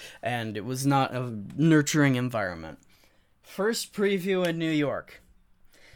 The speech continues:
She forgets to move the teapot because she was so focused on "move the teapot, move the teapot, move the teapot,"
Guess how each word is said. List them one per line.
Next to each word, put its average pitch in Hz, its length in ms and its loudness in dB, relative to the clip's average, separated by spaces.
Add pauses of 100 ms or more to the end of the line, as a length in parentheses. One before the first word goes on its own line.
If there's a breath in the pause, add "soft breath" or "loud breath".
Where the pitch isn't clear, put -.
(140 loud breath)
She 151 300 -2
forgets 147 960 -4 (160)
to 175 160 -2
move 147 540 -2 (100)
the 139 220 -8
teapot 123 680 -8 (420 loud breath)
because 147 380 -2
she 175 120 -2
was 156 160 -4
so 175 160 4
focused 160 440 -4
on 135 180 -4
"move 165 240 0
the 156 80 -4
teapot, 151 480 -4
move 151 260 -4
the 143 60 -8
teapot, 139 480 -6
move 143 220 -2
the 135 60 -8
teapot," 135 420 -8